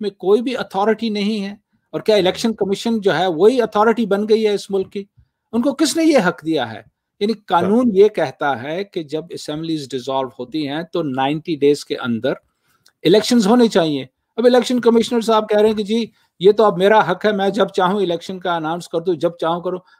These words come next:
Speaker 1: मैं तो, मुझे तो साफ नजर आ रहा है कि यहाँ पर कोई इलेक्शंस नहीं होंगे, अगले दो सालों में भी नहीं होंगे। उसकी वजह यह है कि आर्मी जो है, वो इलेक्शन नहीं कराना चाहती, क्योंकि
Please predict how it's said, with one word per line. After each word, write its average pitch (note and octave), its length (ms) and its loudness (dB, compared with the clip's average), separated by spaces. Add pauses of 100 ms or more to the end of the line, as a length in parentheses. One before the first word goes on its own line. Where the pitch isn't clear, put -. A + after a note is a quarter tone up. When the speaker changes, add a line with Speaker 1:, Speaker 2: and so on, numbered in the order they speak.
(180)
Speaker 1:
मैं A3 160 2
तो, A#3 120 4
मुझे G3+ 340 -4
तो A3 180 0
साफ A#3+ 360 4
नजर A3+ 280 2
आ F#3 120 4
रहा G3+ 120 2
है A#3+ 60 0
कि G#3 220 -2 (120)
यहाँ E3+ 240 -2
पर G#3 280 -2 (380)
कोई D4 200 4
इलेक्शंस A3 480 0
नहीं F#3 240 -2
होंगे, C3+ 380 -6 (500)
अगले A3 240 4
दो A3 160 6
सालों A#3+ 320 4
में B3 120 4
भी G#3+ 100 4
नहीं E3+ 300 -2
होंगे। A2+ 320 -10 (120)
उसकी F#3 220 -4
वजह G#3+ 220 2
यह A3+ 260 2
है B2+ 300 -6 (520)
कि F#3+ 200 4 (260)
आर्मी B3+ 380 2
जो A#3+ 140 2
है, F3 180 -2
वो F#3+ 240 -2
इलेक्शन E3 480 -6
नहीं D3 280 -6
कराना B2+ 420 -6
चाहती, A2 420 -10
क्योंकि E3+ 880 -4